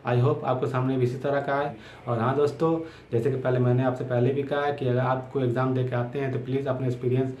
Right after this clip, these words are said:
मेरे साथ में शेयर करिए, ताकि मैं आपके एक्सपीरियंस के बेसिस पर वीडियो बना के दूसरे को बता सकूँ।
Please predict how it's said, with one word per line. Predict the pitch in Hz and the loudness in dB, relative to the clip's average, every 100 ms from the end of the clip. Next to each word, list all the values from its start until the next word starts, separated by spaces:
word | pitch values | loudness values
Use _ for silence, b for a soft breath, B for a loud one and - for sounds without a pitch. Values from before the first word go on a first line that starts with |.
| B B - | B B -4
मेरे | 120 120 | 0 0
साथ | 123 123 | 0 0
में | 123 | 0
शेयर | 120 127 135 | 0 0 0
करिए, | 156 151 156 - | 0 0 -2 -4
ताकि | 127 123 | -6 -2
मैं | 131 | 0
आपके | 123 131 | 0 0
एक्सपीरियंस | 117 127 135 143 - - | -2 0 2 2 -2 2
के | 147 | 2
बेसिस | 127 123 147 143 | 4 2 0 0
पर | 156 | 0
वीडियो | 143 123 135 | 2 4 2
बना | 135 135 | 2 0
के | 131 | -2
दूसरे | 127 113 123 | -4 -2 -2
को | 127 | -4
बता | 123 117 113 | -4 -4 -4
सकूँ। | - 110 107 | -4 -8 -10